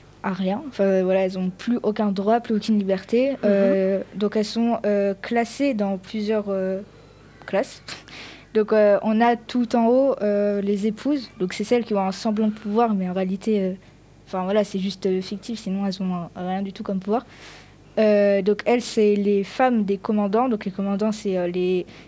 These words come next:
Speaker 1: hommes qui ont le plus de pouvoir, euh, possible. Et on les reconnaît du coup parce qu'elles ont une, des longues robes bleues. Euh, ensuite, en dessous, on a les Martha. Donc elles, c'est, euh,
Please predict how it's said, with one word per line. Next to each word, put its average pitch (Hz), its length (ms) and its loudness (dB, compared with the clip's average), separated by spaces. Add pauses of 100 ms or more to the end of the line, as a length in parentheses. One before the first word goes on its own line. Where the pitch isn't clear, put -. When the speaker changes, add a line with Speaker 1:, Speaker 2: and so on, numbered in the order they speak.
(200)
Speaker 1:
hommes 214 180 2
qui 190 100 -8
ont 180 80 -2
le 180 80 0
plus 214 240 -4
de 208 80 0
pouvoir, 208 420 -2
euh, 185 60 -2
possible. 196 540 -6 (320)
Et 233 180 6
on 226 100 6
les 233 100 6
reconnaît 240 340 2
du 233 100 -2
coup 254 80 -4
parce 220 220 0
qu'elles 220 340 0
ont 233 220 2
une, 202 280 2
des 202 200 0
longues 226 260 0
robes 202 240 0
bleues. 202 300 0 (260)
Euh, 214 260 4
ensuite, 277 460 0
en 214 120 0
dessous, 214 220 -6
on 240 220 2
a 214 120 4
les 196 120 0
Martha. 220 480 0 (300)
Donc 202 260 -4
elles, 226 280 2
c'est, 220 500 0
euh, 185 600 0